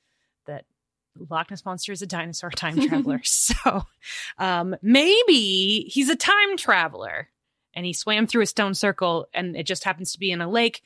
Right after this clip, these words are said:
Speaker 1: and not the ocean because
Speaker 2: Sure,
Speaker 1: of global warming.
Speaker 2: that works. Uh, Keith says, "The summer camp I attended in the woods for years and later worked at had one air-conditioned building for emergencies, but otherwise you sweated it out amongst the trees, and this episode <laughs> resonated." And Marcus says,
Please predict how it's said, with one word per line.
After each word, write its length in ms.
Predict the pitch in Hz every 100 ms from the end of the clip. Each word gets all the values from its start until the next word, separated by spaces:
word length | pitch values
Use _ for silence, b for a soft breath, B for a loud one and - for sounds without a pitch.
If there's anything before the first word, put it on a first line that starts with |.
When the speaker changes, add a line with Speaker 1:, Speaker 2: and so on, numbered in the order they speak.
| B B B -
Speaker 1:
and 100 | 214
not 180 | 202 185
the 120 | 180
ocean 420 | 208 214 190 180
because 300 | 170 - 180
Speaker 2:
Sure, 120 | 480
Speaker 1:
of 40 | -
global 240 | 165 165
warming. 180 | 156 285
Speaker 2:
that 60 | 262
works. 300 | 220 - - B B 381
Uh, 280 | 240 233 -
Keith 340 | 247 311 359 302
says, 260 | 294 277 254
"The 220 | 226 247
summer 280 | 330 311 330
camp 220 | 320 285
I 60 |
attended 460 | 240 240 233 220 220
in 120 | 170
the 80 | 214
woods 260 | 214 214 -
for 80 |
years 380 | 220 214 226 220
and 80 | 214
later 180 | 220 208
worked 260 | 214 214
at 200 | 220 196
had 280 | 202 196 190 190 190
one 360 | 226 233 247
air-conditioned 500 | 262 - 226 208 220
building 340 | 208 185 185 180
for 140 | 202
emergencies, 600 | 190 196 190 196 196 190
but 120 | -
otherwise 340 | 208 226 214 226
you 140 | 220
sweated 420 | - - 220 214
it 80 | 220
out 200 | 208 196
amongst 220 | 196 190
the 60 | 202
trees, 320 | - 196 185
and 140 | 190
this 100 | 214
episode 580 | - 196 208 - 196 202
<laughs> 220 | 180 165
resonated." 1000 | 170 185 202 185 185 180 175 - 214 208 B B B 349 -
And 320 | 220 220 240
Marcus 400 | 254 240 247 233
says, 260 | 220 208